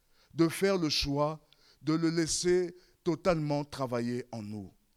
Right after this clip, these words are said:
Nous avons lu, bien-aimés, que la vie du Naziréat est une vie qui produira forcément des conséquences. Le choix que nous faisons aujourd'hui, nous devons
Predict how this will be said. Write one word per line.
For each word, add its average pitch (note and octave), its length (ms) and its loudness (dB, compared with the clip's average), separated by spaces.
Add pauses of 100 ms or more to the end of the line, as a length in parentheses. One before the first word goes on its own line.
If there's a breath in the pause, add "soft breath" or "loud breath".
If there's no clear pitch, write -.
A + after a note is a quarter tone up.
(220)
Nous B2+ 180 0
avons E3 220 4
lu, F3+ 180 2
bien-aimés, C#3+ 560 0 (840)
que E3+ 100 2
la E3+ 160 4
vie D#3 180 -4
du D#3 120 -6
Naziréat C#3+ 600 -2 (440 soft breath)
est F3 220 2
une F3 140 -2
vie D#3+ 420 -6 (260 soft breath)
qui F3+ 340 -2 (220)
produira D#3+ 420 -2
forcément C3 480 -4
des A#2 100 -6
conséquences. - 800 -10 (680 soft breath)
Le E3+ 160 2
choix F#3+ 320 4
que E3 120 -2
nous D#3+ 120 -2
faisons D3 360 -4
aujourd'hui, B2 580 -6 (340 soft breath)
nous E3+ 160 -4
devons E3 340 -2